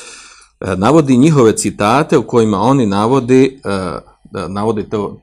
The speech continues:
a, zavjetovanje nekom ima Allah Đelešanu. Pa kaže Rafi, šafijski učenjak, u knjizi Šerhul Minhaj,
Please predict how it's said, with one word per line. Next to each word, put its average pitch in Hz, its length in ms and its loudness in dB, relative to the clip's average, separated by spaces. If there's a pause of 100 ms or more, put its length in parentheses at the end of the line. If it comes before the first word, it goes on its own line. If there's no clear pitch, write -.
a, 90 280 -10
zavjetovanje 95 760 -6
nekom 98 340 -10
ima 95 140 -6
Allah 87 240 -10
Đelešanu. 76 640 -16
Pa - 100 -10
kaže 110 360 -2
Rafi, 95 360 -4
šafijski - 520 -14
učenjak, 123 460 -4 (1080)
u 82 160 -8
knjizi 90 420 -4 (100)
Šerhul - 500 -6 (140)
Minhaj, 107 540 -4